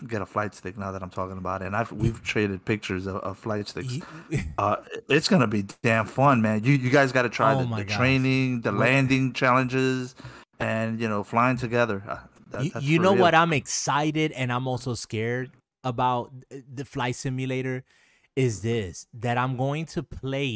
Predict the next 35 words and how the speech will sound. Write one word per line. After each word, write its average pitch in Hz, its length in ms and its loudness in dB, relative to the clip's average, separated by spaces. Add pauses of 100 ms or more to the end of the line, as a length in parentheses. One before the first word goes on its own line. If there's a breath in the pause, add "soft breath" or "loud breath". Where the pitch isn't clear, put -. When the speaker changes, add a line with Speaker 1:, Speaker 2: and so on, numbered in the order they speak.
(200)
Speaker 2:
it. - 160 -16 (600)
It's, - 320 -2
it's, - 280 -6 (120)
I 123 120 0
have 151 180 -2
no 139 160 -2
doubt 123 340 -2
it's 117 160 -10
going 120 280 -6
to 113 100 -10
be 101 160 -10
gorgeous 98 840 -10 (120)
in 120 100 -6
its 113 160 -4
presentation. 113 840 -6 (240 soft breath)
I 123 80 0
mean, 131 160 2
just 135 240 4
recently, 131 800 -2 (320 soft breath)
uh, 107 320 -2
I 113 60 -4
think 123 140 -4
it 127 40 0
was 120 180 -2
Aaron 123 320 -6
Greenberg, 120 600 -4 (320 soft breath)
uh, 107 220 -4
confirmed 131 920 -4 (320)
that 107 480 -4
Xbox 131 920 -4 (180)
went 131 280 -4
ahead 127 440 -4
and 117 180 -8
they 120 240 -6
updated 123 580 -6